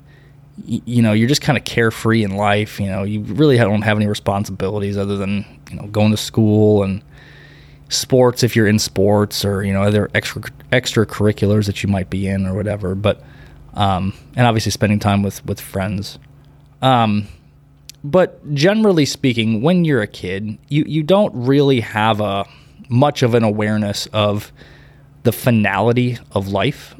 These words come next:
and, and, and how really finite it actually is until you get older and you start to, you know, you start to see people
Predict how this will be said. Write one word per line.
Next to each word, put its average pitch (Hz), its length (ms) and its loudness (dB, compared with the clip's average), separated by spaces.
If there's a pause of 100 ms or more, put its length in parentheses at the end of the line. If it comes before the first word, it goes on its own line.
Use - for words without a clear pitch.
and, 104 300 0
and, - 80 -4
and 107 180 0
how 113 540 4
really 110 340 2
finite 113 720 -2
it 98 140 -10
actually 104 420 -4
is 110 420 -8 (1400)
until 147 300 2
you 196 160 2
get 151 240 2
older 110 600 -2 (120)
and 135 380 0
you 135 200 2
start - 460 0
to, - 200 -2 (680)
you 151 80 0
know, - 20 2
you 143 100 2
start 180 200 0
to 143 80 -2
see 143 220 0
people 117 920 2